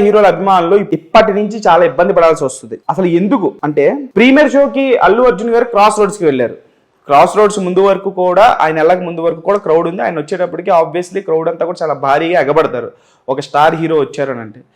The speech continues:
ఆ తొక్కిసలాటలో ఒక ప్రాణం కోల్పోయింది, దానికి ఎవరు బాధ్యులు? ఖచ్చితంగా అల్లు అర్జున్ గారే బాధ్యులు. So అల్లు అర్జున్ గారి టీము వాళ్ళ, ఆ, ఎవరైతే చనిపోయారో దానికి సంబంధించినటువంటి వాళ్ళ కుటుంబాన్ని ఆదుకునేందుకు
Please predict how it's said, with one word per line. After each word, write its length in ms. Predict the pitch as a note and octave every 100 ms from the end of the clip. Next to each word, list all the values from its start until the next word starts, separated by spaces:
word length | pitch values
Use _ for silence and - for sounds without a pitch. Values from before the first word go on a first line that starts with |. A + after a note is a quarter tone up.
| _ _ C3+
ఆ 20 | C#3+
తొక్కిసలాటలో 720 | D#3 D#3 G#3 G#3 F3+ F3 F#3 G#3+ - - -
ఒక 80 | D3 C#3+
ప్రాణం 300 | C#3 D#3+ F3
కోల్పోయింది, 500 | D#3 C3+ C3+ A#2+ G#2+ - C3+
దానికి 200 | D3 D3
ఎవరు 180 | C#3 D#3+ D#3
బాధ్యులు? 340 | C3+ C3 A2 - _
ఖచ్చితంగా 440 | B2 - D3 C#3+ D#3+ D#3+
అల్లు 140 | C3+ C#3
అర్జున్ 260 | C#3 C3+
గారే 160 | C3 D#3 C#3
బాధ్యులు. 280 | A#2 A2+ G2+ -
So 60 | C#3+
అల్లు 140 | D#3+
అర్జున్ 220 | F#3 E3+ F#3+
గారి 140 | E3+ D#3
టీము 260 | G3 A3 A3 G3
వాళ్ళ, 180 | E3+ E3+ E3 D#3 -
ఆ, 40 | C#3 C#3 C#3+ C#3+
ఎవరైతే 320 | D#3 F3 F3 E3
చనిపోయారో 680 | D#3+ E3+ F3+ F3+ D#3+ C#3 C#3 F3 - C#3
దానికి 180 | C#3 C#3
సంబంధించినటువంటి 720 | C#3 D3+ D#3 D#3+ D3 D3 C#3+ C#3+
వాళ్ళ 120 | C3+ C#3
కుటుంబాన్ని 460 | C#3 D3+ D#3 D#3 C#3+
ఆదుకునేందుకు 520 | C#3 C#3 C#3+ C#3+ C#3